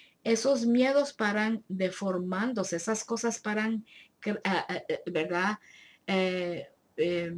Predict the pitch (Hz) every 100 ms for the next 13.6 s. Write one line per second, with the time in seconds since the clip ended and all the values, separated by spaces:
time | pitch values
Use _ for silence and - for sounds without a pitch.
0 | 170 - 185 190 196 240 226 190 185 -
1 | 214 220 233 202 190 190 - 175 175 196
2 | 202 202 196 190 180 175 202 214 165 -
3 | 175 170 165 165 190 208 185 180 160 156
4 | 175 233 175 - 170 135 151 170 165 156
5 | - 202 160 - _ _ _ - - -
6 | - 185 185 185 175 - 175 190 - 214
7 | - 202 196 214 202 - - 214 190 180
8 | 170 156 - 214 214 220 214 - 208 190
9 | 185 - 190 190 196 202 208 - _ _
10 | _ - 190 185 185 185 190 190 220 196
11 | 170 180 175 180 175 - 190 175 - _
12 | _ _ _ _ _ - - 170 147 160
13 | 147 143 185 - 175